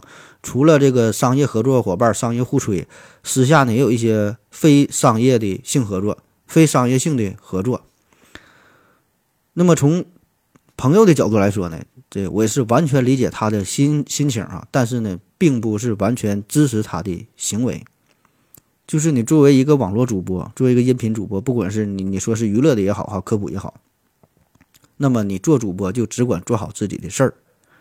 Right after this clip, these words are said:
对吧？把自己的节目做好，这个是硬道理，叫内容为王，其余的那都是浮云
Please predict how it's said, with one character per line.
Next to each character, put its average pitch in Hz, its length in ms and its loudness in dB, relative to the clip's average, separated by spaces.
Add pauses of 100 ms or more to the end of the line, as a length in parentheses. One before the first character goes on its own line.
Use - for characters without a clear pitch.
(220)
对 107 100 -4
吧？ 92 100 -4
把 87 140 -6
自 143 160 -2
己 101 80 -4
的 101 140 -2
节 104 180 0
目 160 140 4
做 131 160 2
好， - 180 -6
这 113 160 0
个 98 100 -2
是 92 280 -6
硬 123 240 0
道 98 160 -2
理， - 180 -12 (380)
叫 113 240 -2
内 151 180 4
容 92 260 -4 (180)
为 90 160 -6
王， 82 180 -12 (640)
其 139 200 4
余 120 140 2
的 131 120 0
那 113 120 -2
都 95 140 -6
是 95 100 -10
浮 - 240 -10
云 185 100 -6